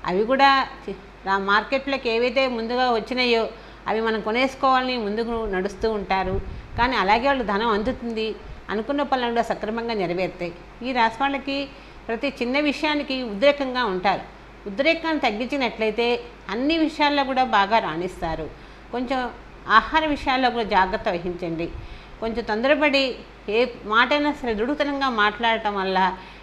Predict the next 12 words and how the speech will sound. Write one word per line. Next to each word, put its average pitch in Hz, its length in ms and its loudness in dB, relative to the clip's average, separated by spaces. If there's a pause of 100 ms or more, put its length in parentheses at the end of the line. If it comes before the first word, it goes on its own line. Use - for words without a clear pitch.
ఎదుటి 285 280 0
వాళ్ళు 285 220 4
ఇబ్బంది 226 240 -4
పడుతూ 202 360 -4
ఉంటారు. 175 380 -2 (280)
కొంచెం 214 360 -2 (220)
ఎప్పుడైనా 285 360 -2
సరే 294 180 -2
మాట 233 320 0
మాట్లాడు 214 680 -2 (340)
జాగ్రత్తగా 240 600 2
టంగ్ 240 340 -2